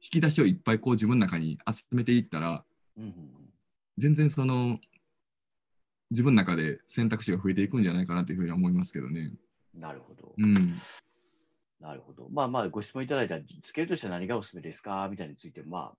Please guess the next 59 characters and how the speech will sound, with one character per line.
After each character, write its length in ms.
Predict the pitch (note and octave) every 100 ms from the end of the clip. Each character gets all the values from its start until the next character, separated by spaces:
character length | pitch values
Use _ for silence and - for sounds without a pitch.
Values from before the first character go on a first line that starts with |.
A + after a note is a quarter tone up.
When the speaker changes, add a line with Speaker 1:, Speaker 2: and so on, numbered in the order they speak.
| _ -
Speaker 2:
ま 120 | B2+
あ、 20 |
み 60 | G2+
た 80 | F2+
い 40 |
な 60 | B2+
色 160 | C3
味 120 | B2
の 80 | A#2
合 80 | A2+
わ 120 | A2+
せ 80 | A2
方 300 | A2 G#2 G2+
と、 400 | - G2 F#2 E2+
ま 100 | C#3+
あ、 20 | A2+
素 160 | G#2
材 180 | A2 G#2+
感 180 | D#2+ C#2+
の 80 | D2
合 40 | D#2
わ 60 |
せ 100 | -
方 200 | - D2
み 100 | D2
た 160 | D2 G#2+
い 40 |
な 60 | D#2+
と 60 | -
こ 60 |
ろ 60 | -
で、 40 | -
Speaker 1:
は 40 |
い。 20 |
Speaker 2:
ま 80 | B2+
あ、 60 | G2+
い-、 140 | E3+ -
一 100 | F#3
般 140 | G#3+
的 160 | G#3+ G#3
に 80 |
服 260 | G#3 G3+ C4+
を 60 | A#2+
合 40 |
わ 80 | B2
せ 80 | D3
る 60 |
時 120 | C#3 C#3+
と 80 |
同 160 | E2+ F2
じ 60 | F2
で 60 |
す 120 | F#2+ E3
よ 80 |
っ 80 | -
て 60 | D2+
い 40 |
う 20 |
こ 80 | _